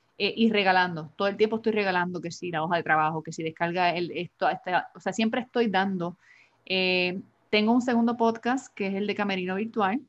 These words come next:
también, eh, contenido por allá gratuit-, gratuito. Ahora mismo, Camerino Virtual, si no me equivoco, tiene cuarenta episodios. El season uno ya terminó, hicimos cuarenta episodios. En el dos mil veintiuno vamos para el season dos. Ya mismo vamos a anunciar la fecha, pero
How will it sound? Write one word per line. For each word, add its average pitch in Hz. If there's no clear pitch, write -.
también, 175
eh, 175
contenido 175
por 208
allá 196
gratuit-, 202
gratuito. 208
Ahora 214
mismo, 247
Camerino 208
Virtual, 240
si 247
no 214
me 202
equivoco, 226
tiene 233
cuarenta 196
episodios. 233
El 190
season 214
uno 240
ya 196
terminó, 220
hicimos 196
cuarenta 220
episodios. 254
En 196
el 180
dos 175
mil 180
veintiuno 208
vamos 175
para 190
el 190
season 202
dos. 202
Ya 170
mismo 190
vamos 190
a 202
anunciar 190
la 196
fecha, 226
pero 170